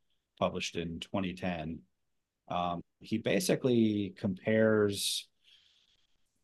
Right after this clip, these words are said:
there's, there's a, uh, ancient Near East, there's, there's a Mesopotamian story about, uh, these,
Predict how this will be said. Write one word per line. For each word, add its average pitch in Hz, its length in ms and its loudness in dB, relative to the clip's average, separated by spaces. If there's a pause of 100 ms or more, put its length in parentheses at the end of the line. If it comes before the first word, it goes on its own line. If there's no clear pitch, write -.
(360)
there's, 113 320 6
there's 120 300 4
a, 101 300 6
uh, 92 420 6 (800)
ancient 131 360 2
Near 110 260 8
East, 107 220 0
there's, 107 400 -2
there's 123 180 4
a 117 60 8
Mesopotamian 110 1160 4 (220)
story 101 600 4 (240)
about, 92 480 2 (160)
uh, 90 340 4
these, 92 400 -2